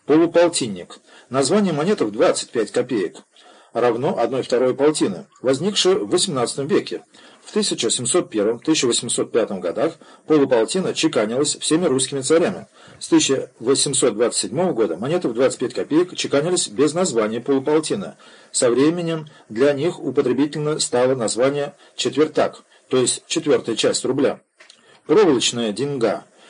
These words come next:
Название русской деньги или копейки, форма которых до начала восемнадцатого века напоминала каплю,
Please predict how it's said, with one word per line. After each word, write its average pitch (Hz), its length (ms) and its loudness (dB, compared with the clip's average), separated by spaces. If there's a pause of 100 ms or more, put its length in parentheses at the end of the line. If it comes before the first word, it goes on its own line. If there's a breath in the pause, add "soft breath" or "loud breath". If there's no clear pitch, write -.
(280 loud breath)
Название 180 560 2
русской 147 380 2
деньги 120 420 -2
или 170 240 -2
копейки, 151 720 -2
форма 143 380 0
которых 131 500 0
до 139 120 0
начала 151 320 2
восемнадцатого 131 500 -2
века 135 380 0 (280 loud breath)
напоминала 131 580 0
каплю, 104 440 -2